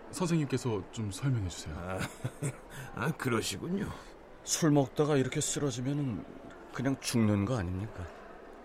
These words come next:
Speaker 2: 이미재 씨는 심장 판막증이에요.
Speaker 3: 심장 판막증이요?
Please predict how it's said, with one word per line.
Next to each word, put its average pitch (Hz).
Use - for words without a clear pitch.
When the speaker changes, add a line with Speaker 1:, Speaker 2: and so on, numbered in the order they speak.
Speaker 2:
이미재 226
씨는 233
심장 208
판막증이에요. 147
Speaker 3:
심장 147
판막증이요? 82